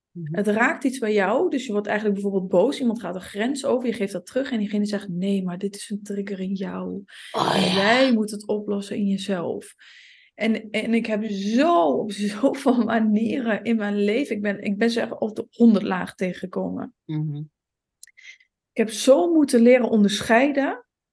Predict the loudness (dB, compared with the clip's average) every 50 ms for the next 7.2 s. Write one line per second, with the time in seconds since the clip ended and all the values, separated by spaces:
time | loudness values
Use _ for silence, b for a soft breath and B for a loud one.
0 | _ _ _ _ _ _ -2 2 4 4 4 4 0 0 -2 -2 -2 -4 -6 -4
1 | -4 -4 -4 -2 -2 -2 -2 0 0 2 2 2 0 0 -2 -2 -2 -2 -2 -2
2 | -2 -2 -2 -2 -2 -4 -6 -8 -8 -8 -8 -8 _ 0 0 0 0 -2 -2 -2
3 | -2 -4 -4 -4 -4 -4 -6 -8 b b b b b b b -4 -2 0 0 2
4 | 2 4 4 4 4 4 2 2 0 -2 -6 -14 _ _ _ _ _ _ _ _
5 | _ _ _ _ _ _ _ _ _ _ _ _ _ _ _ _ _ _ _ 4
6 | 4 4 4 2 0 2 2 4 4 4 2 0 -2 -6 -4 -2 -2 -2 -4 -6
7 | -12 -18 -20